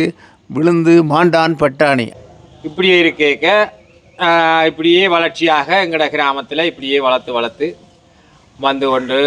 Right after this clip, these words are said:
Speaker 2: த-, வருஷ திருவா-, வருஷத்துல ரெண்டு திருவிழாக்கள் செய்வினோம். இதே போல அப்படியே ஒவ்வொரு ஒரு பூசைகள், ஆவணி சதுர்த்தியில அன்று அந்த பிள்ளையார் பிறந்த தின அந்த பூசைகள்ல எல்லாம் அப்படி செய்து வருகிறோம்.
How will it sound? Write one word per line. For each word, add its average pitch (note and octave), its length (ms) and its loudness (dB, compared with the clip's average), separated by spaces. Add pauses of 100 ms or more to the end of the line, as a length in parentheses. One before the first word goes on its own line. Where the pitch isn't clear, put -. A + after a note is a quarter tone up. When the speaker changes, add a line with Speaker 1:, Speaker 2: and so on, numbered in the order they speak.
(100)
Speaker 2:
த-, D3 140 0 (400)
வருஷ D3 240 -4
திருவா-, C#3 580 0
வருஷத்துல C#3+ 480 -4
ரெண்டு C#3+ 140 -4
திருவிழாக்கள் C3+ 500 -2
செய்வினோம். A#2 320 -6 (640)
இதே D3+ 260 4
போல D3 240 0 (220)
அப்படியே D3+ 440 -2
ஒவ்வொரு E3 280 0
ஒரு D#3+ 200 2
பூசைகள், D#3+ 540 0 (840)
ஆவணி D#3+ 460 2 (260)
சதுர்த்தியில D3+ 480 -2
அன்று C#3+ 140 -4
அந்த C#3+ 220 -2 (480)
பிள்ளையார் D3 340 0
பிறந்த D3 300 -2 (160)
தின D3 320 -2
அந்த D3 260 -6
பூசைகள்ல B2+ 600 -4
எல்லாம் C3+ 260 -2 (180)
அப்படி C3 320 -8
செய்து A2+ 220 -4
வருகிறோம். F#2+ 360 -12